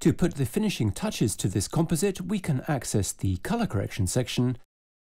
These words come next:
and make the appropriate adjustments to sit the foreground back into the scene.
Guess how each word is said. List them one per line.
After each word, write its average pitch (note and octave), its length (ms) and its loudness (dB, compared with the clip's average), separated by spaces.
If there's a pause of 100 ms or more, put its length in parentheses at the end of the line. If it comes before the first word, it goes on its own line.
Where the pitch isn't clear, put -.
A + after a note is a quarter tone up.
(140)
and B3 220 4
make G3 160 0
the C3+ 140 2
appropriate B2+ 500 0
adjustments G2+ 640 0
to - 160 0
sit - 400 0
the G2 100 0
foreground A2+ 680 0
back F#3+ 260 0
into A#2+ 240 0
the F#2+ 140 0
scene. E2 400 -2